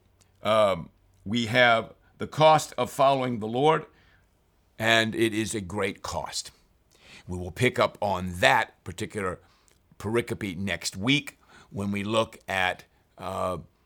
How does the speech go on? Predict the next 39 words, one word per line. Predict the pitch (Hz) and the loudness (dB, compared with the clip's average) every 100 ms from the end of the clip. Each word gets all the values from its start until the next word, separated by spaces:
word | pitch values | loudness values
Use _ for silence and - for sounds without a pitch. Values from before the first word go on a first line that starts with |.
| _ | _
what | - 101 135 | -4 2 4
it | 131 | 2
takes | 123 113 - - | 2 0 0 -6
to | |
follow | - 101 98 | -2 0 0
Jesus. | 82 90 78 - | -4 -10 -10 -10
And | - 95 | -10 -6
it's | 110 139 | -6 -6
a | 165 | -8
pretty | - 139 120 | -6 -6 -4
hard | 101 98 | -4 -4
saying. | - 95 76 64 62 _ _ - - - | -6 -6 -8 -12 -20 _ _ -20 -20 -10
So | - 117 | -2 0
as | 107 95 | 0 -2
you're | 101 | -4
reading | 92 92 131 175 202 180 | -6 -2 0 0 -2 -2
the | 180 | -2
miracles | 147 139 131 - 65 - - - | 0 0 0 -4 -10 -14 -18 -14
of | 87 | -12
Jesus, | 78 78 71 71 - - _ _ _ | -10 -12 -12 -12 -12 -14 _ _ _
reflect | 95 87 - 113 - | -12 -8 0 0 0
upon | 92 107 107 | -8 -6 -2
those. | 110 80 69 - - | 0 -2 -6 -18 -8
But | 90 | -6
as | 98 101 | -6 -6
you | 107 | -4
listen | 110 135 143 160 | 0 0 0 -4
to | 135 135 | -6 -4
the | 127 | -4
words | 107 131 160 165 143 | 0 4 4 4 -2
and | 139 | -6
the | 135 | -8
teachings | - 196 185 - 73 - - - - | -6 -4 -2 -4 -6 -16 -20 -20 -10
and | 98 98 | -4 -4
the | - | -4
questions | - 127 139 143 143 113 | 2 4 4 2 -4 -4
he | 143 127 | -2 0
asks | 135 143 - - - | 0 0 -2 -4 -8
us, | - - - - | -8 -10 -10 -12